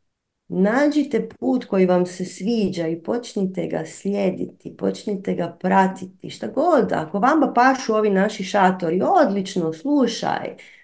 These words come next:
dođi na radionicu, napravi nešto, u nekom trenutku upiši strast i onda ćeš ući doista duboko.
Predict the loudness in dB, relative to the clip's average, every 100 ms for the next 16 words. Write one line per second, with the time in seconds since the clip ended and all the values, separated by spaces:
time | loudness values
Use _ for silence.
0 | -2 2 4 4 4 2 0 0 2 4
1 | 2 0 -2 0 0 4 4 4 4 2
2 | 0 -2 -2 0 -2 0 -2 -2 -2 -4
3 | -4 -4 -6 -6 -6 -8 -4 2 4 4
4 | 0 -4 0 0 -2 -6 -6 -6 -4 -2
5 | -2 -2 -4 -4 -2 -2 -4 -4 -8